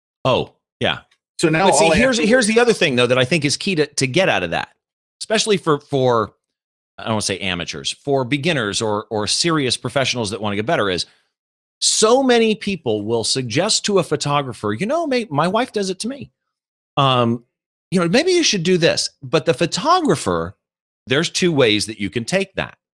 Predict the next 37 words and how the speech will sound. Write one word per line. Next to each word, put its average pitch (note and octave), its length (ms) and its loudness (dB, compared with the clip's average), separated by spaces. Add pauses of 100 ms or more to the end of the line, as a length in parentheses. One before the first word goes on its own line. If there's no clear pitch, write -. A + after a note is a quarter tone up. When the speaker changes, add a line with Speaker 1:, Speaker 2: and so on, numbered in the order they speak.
(260)
Speaker 1:
right? F#2+ 240 -2 (380)
You're A#2 120 -2
challenging C3+ 680 0
my G#2+ 220 0
artistic, G#2+ 640 -4 (280)
you A#2 100 0
know, A2+ 60 0
nature. B2+ 400 -2
"I, C#3+ 140 0
I F3+ 160 0
can F#3 200 -2
do F#3 160 0
this," F2+ 420 -6 (320)
is C#3 180 0
one F#3 400 0
way F#3+ 300 2
that A#2+ 160 -2
a A#2 40 0
lot A#2+ 320 0
of, C3+ 220 -8 (460)
uh, A2+ 320 -2 (580)
artistic C3+ 520 2
people B2+ 460 0 (120)
will A#2 180 0
react C#3 580 0 (460)
of, A2 320 2
"I D3+ 140 4
wanna C#3 240 2
do F2 160 -4
this." D2+ 240 -8 (280)
And D#3 240 -4
other B3 340 2
artistic C3 520 -2
people A2 380 -4
like G2+ 220 -2
yourself C3 600 -2 (520)
will C3+ 380 0